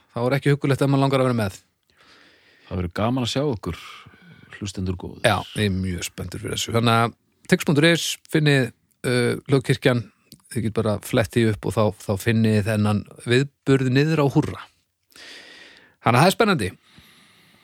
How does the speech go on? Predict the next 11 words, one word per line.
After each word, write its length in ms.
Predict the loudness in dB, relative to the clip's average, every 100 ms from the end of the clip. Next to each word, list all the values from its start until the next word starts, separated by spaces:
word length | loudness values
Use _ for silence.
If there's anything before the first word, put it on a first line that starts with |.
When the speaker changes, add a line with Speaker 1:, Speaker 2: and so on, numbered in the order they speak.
| _ -20 -12 0
Speaker 1:
Eh, 220 | 4 4 0 _
þá 80 | 0 2
er 60 | 4
að 40 |
næsta, 460 | 0 2 4 4 2 -6 _ _ _ _
að 280 | 0 2 4
eru 140 | 2 0
s-, 140 | -4 -4
samstarfsaðilarnir 880 | -4 -2 -2 -2 -2 -4 -10 -14
okkar. 200 | -16 -14 -14 -14 -10
Ha. 420 | -2 0 0 -2